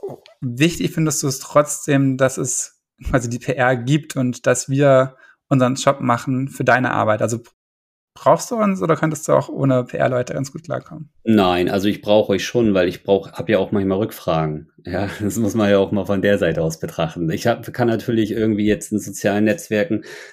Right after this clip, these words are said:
Speaker 2: ähm, super Themen aufgreifen. Gerade auf LinkedIn sind, äh, immer wieder gute Stories, die ich für mein Arbeitsweltressort nutzen kann und die dann auch einen Buzz haben. Letztens erst hat ein, ähm, Gründer sein Unternehmen verkauft und hat,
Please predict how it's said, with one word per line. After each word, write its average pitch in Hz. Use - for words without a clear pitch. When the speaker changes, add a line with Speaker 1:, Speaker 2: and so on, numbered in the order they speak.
Speaker 2:
ähm, 104
super 113
Themen 120
aufgreifen. 90
Gerade 95
auf 98
LinkedIn 104
sind, 95
äh, 92
immer 101
wieder 101
gute 101
Stories, 101
die 90
ich -
für 104
mein 95
Arbeitsweltressort 90
nutzen 101
kann 85
und 87
die 92
dann 90
auch -
einen 87
Buzz -
haben. 82
Letztens 87
erst -
hat 80
ein, 85
ähm, 87
Gründer 95
sein 85
Unternehmen 90
verkauft 82
und 85
hat, 82